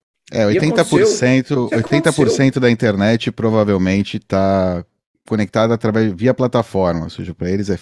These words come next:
Speaker 2: Não, das
Speaker 1: Facebook,
Speaker 2: pessoas,
Speaker 1: ou, ou Twitter, ou
Speaker 2: dos
Speaker 1: Reddit,
Speaker 2: usuários.
Speaker 1: ou, é, usu-,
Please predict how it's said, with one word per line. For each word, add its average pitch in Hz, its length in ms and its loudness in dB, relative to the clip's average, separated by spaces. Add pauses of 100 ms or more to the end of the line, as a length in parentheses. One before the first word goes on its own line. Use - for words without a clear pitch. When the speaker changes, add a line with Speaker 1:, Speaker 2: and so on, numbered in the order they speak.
(120)
Speaker 2:
Não, 135 160 -2
das 180 140 2
Speaker 1:
Facebook, - 80 -12
Speaker 2:
pessoas, 120 500 2
Speaker 1:
ou, 107 60 2
ou 107 60 2
Twitter, 135 540 0
ou 110 140 2
Speaker 2:
dos 98 80 2
Speaker 1:
Reddit, 113 240 2
Speaker 2:
usuários. 123 400 -2
Speaker 1:
ou, 104 260 -4
é, 98 140 -8
usu-, 98 280 -10